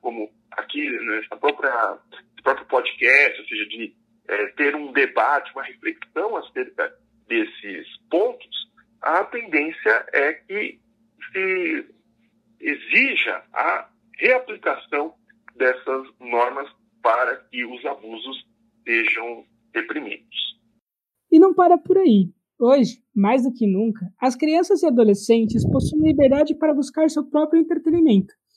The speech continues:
Speaker 2: vasculhando a rede e criando contas nas redes sociais e no YouTube. Ao fazer isso, elas se sujeitam à ação dos algoritmos dessas plataformas, que analisam seu comportamento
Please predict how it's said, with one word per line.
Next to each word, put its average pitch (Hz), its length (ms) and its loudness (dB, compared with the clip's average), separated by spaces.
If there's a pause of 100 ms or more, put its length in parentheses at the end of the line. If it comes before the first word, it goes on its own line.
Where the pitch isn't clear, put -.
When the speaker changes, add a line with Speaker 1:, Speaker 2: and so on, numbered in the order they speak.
(280)
Speaker 2:
vasculhando 208 600 4
a 185 80 0
rede 208 400 6 (420)
e - 40 -6
criando 330 460 4
contas 330 380 4
nas 330 220 4
redes 330 260 -2
sociais 240 720 2
e 294 40 4
no 302 120 8
YouTube. 202 400 4 (440)
Ao 302 140 6
fazer 226 340 6
isso, 233 380 -2 (180)
elas 285 260 4
se 330 100 2
sujeitam 254 680 2
à 277 200 2
ação 349 340 2
dos 359 160 6
algoritmos 233 640 4
dessas 220 280 2
plataformas, 214 760 2 (440)
que 269 300 6 (220)
analisam 240 500 8
seu 254 160 2
comportamento 196 920 -2